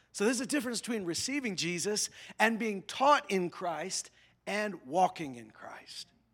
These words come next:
'Cause you can know all the theory, right? We can all say, "I know the theory. I've got it down in my head." But there's a big difference between knowing theory and practicing it. You know, that's why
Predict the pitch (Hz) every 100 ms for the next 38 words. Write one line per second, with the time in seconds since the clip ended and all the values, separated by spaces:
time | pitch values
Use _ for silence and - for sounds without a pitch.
0 | _ _ _ _ _ 185 175 262 214 185
1 | 156 165 202 214 - 170 190 147 113 123
2 | 170 196 - _ _ _ _ _ - 165
3 | 185 175 214 214 196 165 190 196 165 151
4 | - 175 170 139 156 180 190 185 175 156
5 | 160 151 147 143 170 160 135 _ _ _
6 | _ _ _ _ 139 160 175 156 185 220
7 | 220 208 - 196 175 165 143 - 202 202
8 | 160 135 131 _ _ _ _ _ _ 110
9 | - 151 139 - - - - _ _ _
10 | _ _ _ _ _ _ _ _ _ _
11 | _ - 147 151 160 - 160 156 151